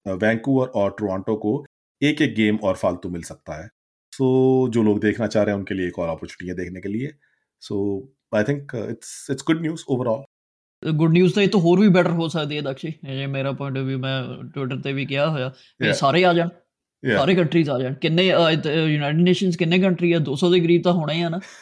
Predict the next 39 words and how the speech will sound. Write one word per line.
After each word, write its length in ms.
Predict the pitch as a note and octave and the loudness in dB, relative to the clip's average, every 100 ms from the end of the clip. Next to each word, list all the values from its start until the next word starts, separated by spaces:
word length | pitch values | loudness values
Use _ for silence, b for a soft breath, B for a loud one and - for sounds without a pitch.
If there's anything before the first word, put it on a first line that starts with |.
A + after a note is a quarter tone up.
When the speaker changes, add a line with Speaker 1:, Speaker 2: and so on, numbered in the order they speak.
| - | -2
Speaker 1:
<laughs> 300 | - - F#3 | -2 0 0
Speaker 2:
ਸਾਰੇ 240 | C#3+ F#3+ G#3+ | 0 2 4
ਆ 80 | |
ਜਾਣ। 100 | F3 | 2
Speaker 1:
नहीं, 380 | G#3+ - - F#3 | 0 -2 -2 2
पर 100 | F#3+ | 2
सारे 300 | D3 D3 G3+ | 4 4 4
आते 220 | E3 - | 4 2
हैं। 200 | F3 - _ - _ D3 | 0 -2 _ -20 _ 2
To 80 | C#3+ | 6
be 80 | D#3+ - | 6 4
Speaker 2:
<laughs> 280 | F#3 A3 B2 | 0 2 4
Speaker 1:
honest 240 | D3 D3+ | 4 4
with 180 | D#3+ E3+ | 2 2
you, 120 | G3+ | 0
majority 460 | A#2+ A#2 C3+ C#3+ F3 | 0 4 4 4 0
जो 140 | E3 | 0
है, 340 | C3+ C#3 C3+ A2 | 2 2 2 0
जैसे 200 | A2+ B2 | 0 0
मैंने 220 | A2+ A#2 | 0 2
कहा 120 | A#2 | 0
कि 120 | A#2+ | 0
फीफा 300 | C#3 C3+ C3 | -2 -2 0
का 100 | A#2 | 0
जो 100 | C3 | 0
क्वालिफाइंग 500 | C3 A#2 B2 C#3 D3+ | 0 0 2 2 0
टूर्नामेंट 380 | C3+ A2+ A2 G#2+ | 2 2 2 0
होता 140 | G2 G#2+ | 0 0
है 60 | |
वर्ल्ड 200 | G2+ F#2+ | 0 -2
कप 140 | G#2 - | -6 -2
का, 60 | E3 | 2
वो 140 | C#3 | 2
भी 80 | F3 | 2
बड़ा 160 | E3+ | 0
कंपेलिंग 440 | C#3+ A#2 G#2+ G2+ F#2 | 0 0 0 0 -2
होता 200 | F2+ F2+ | -6 -6
है। 80 | F#2 | -2
तो 240 | C#3+ | -2